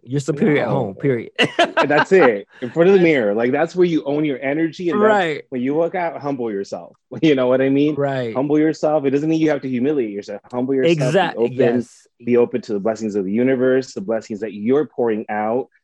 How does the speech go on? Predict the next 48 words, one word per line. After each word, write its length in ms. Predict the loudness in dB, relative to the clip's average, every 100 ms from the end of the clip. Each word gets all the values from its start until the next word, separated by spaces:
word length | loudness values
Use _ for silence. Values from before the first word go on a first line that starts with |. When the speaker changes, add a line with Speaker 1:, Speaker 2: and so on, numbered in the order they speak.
| _ _ -2
Speaker 2:
Owning 300 | 0 0 -2
your 160 | -4
power, 600 | -6 -6 -4 -2 -2 -4 -8
<laughs> 80 | -6
you 160 | -4
know, 200 | -4 -6 -8
owning 300 | -6 -6 -8
who 140 | -6
you 60 | -6 -6 -12
Speaker 1:
Yes. 80 | -10
Speaker 2:
are, 380 | -8 -6 -10 -12 -20 _ _
Speaker 1:
Uh-huh. 180 | -12 -4
Speaker 2:
um, 140 | -2 -2
is 200 | -4 -4
very, 240 | -2 0
very 160 | 2 0
important. 320 | -2 -6 -6
Your 140 | -4 -2
voice, 720 | 0 2 2 -2 -8 -20 -20 -12
your 160 | -12
commitment 560 | -6 0 2 2 0 -2
to 80 | -2
yourself, 540 | -4 0 2 2 -2 _ -8
all 120 | -4
that 140 | -4 -6
stuff. 240 | -12 -12 _ _ -14 -14 _ _ -20
Speaker 1:
Yeah, 120 | -20
and 200 | -18 -16
that's 120 | -10
a 60 | -6
lot 240 | -4 -4
to 100 | -6
get 260 | -4 -6 -6
to, 420 | -4 -2 0 -2
you 160 | -8 -8
know, 180 | -6 -6
not, 300 | -4 -4 -4
not 300 | -4 -2 0
Speaker 2:
Mm-hmm. 80 | 2
Speaker 1:
everybody, 380 | 2 0 0
it, 120 | -2 -2
it's, 220 | -6 -4 -10
it 160 | -6 -6 -6 _
takes 260 | -4 -4
time 280 | -4 -4 -2
to 80 | -2
get 260 | 0 -2 0
there. 300 | 0 0